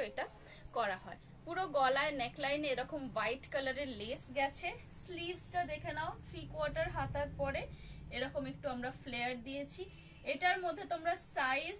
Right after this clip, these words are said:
কি কি বুক করবে বলে দিই, সাইজ বুক করবে থার্টি এইট, ফর্টি, ফর্টি টু, ফর্টি ফোর, ফর্টি সিক্স and ফর্টি এইট, এতগুলো সাইজ পাচ্ছ। প্রাইস থাকছে এটার ফাইভ হান্ড্রেড অ্যান্ড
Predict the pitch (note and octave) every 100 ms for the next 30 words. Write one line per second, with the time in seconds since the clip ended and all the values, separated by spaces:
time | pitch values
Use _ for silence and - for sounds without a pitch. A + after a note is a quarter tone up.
0 | - - - - D#4 B3+ B3+ C#4+ - D4
1 | C#4 D4+ B3 B3+ B3+ F#4 - - B3+ B3
2 | C#4 - C#4 - C#4 C#4 B4 - - -
3 | - - D4+ D4 F4+ F4+ - D4+ F#4+ B4
4 | - - - C#4 C#4 C#4 - G4 A4 -
5 | - B3+ B3+ D4 F4 B4 - - - -
6 | E4 E4+ G#4 G4+ G4+ A#4+ B4+ - D4 D4
7 | D#4+ F4+ F#4+ F#4 - C4+ D#4+ - - B3
8 | - - F4 B3+ - - - B3+ D4 F4
9 | F4+ F4 D#4 - G#3+ A3+ - - A#3 -
10 | - C5 - - - - D#4 D4+ D#4+ -
11 | A#4 G4 - F#4+ E4 F#4+ - - C#4+ C#4+
12 | F#4+ G#4 D#4 D4+ E4+ D#4+ G#4